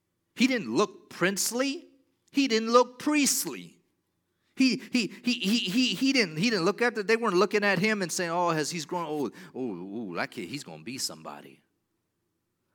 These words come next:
They, they didn't look at him that way. Even young Jesus in, in, in the temple, and as he doing that, they could not see him that way. They didn't see him that way, not at all.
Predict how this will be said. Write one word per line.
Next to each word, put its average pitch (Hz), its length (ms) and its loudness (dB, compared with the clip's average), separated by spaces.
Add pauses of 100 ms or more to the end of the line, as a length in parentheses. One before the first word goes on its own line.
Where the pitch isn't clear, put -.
(140)
They, 196 80 -4
they 196 200 6
didn't 240 200 4
look 269 240 6
at 269 140 2
him 214 300 -4
that 151 200 2
way. 127 380 -16 (560)
Even 240 340 0
young 247 320 6
Jesus 214 580 4 (240)
in, 214 160 0 (180)
in, 196 800 2
in 185 200 0
the 185 100 4
temple, 233 560 2
and 185 80 0
as 170 80 -2
he 208 80 -2
doing 247 160 -2
that, 220 100 -2 (120)
they 233 140 2
could 247 260 2
not 233 300 2
see 269 300 0
him 208 200 -2
that 175 140 4
way. 170 100 2
They 214 120 8
didn't 247 220 0
see 262 380 2
him 160 300 -4
that 135 200 -8
way, 143 160 -4
not 196 280 0
at 185 80 2
all. 143 420 -4